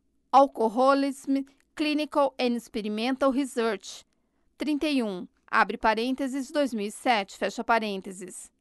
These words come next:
setenta e seis S a setenta e nove S. Lee N. Cascutas et al., abre aspas,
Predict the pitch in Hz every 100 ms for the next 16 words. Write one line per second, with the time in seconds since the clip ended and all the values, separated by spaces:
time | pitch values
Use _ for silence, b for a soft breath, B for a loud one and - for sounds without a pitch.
0 | _ b b b - 320 - 320 294 262
1 | - 254 208 196 226 233 277 - - -
2 | - 269 311 285 277 285 247 202 208 233
3 | 240 208 196 - - - - _ _ _
4 | b b b 269 294 330 - 254 254 269
5 | 311 - 277 - - 294 - 214 208 -
6 | - 254 - 233 220 190 185 - _ _
7 | - 233 226 220 202 202 - 196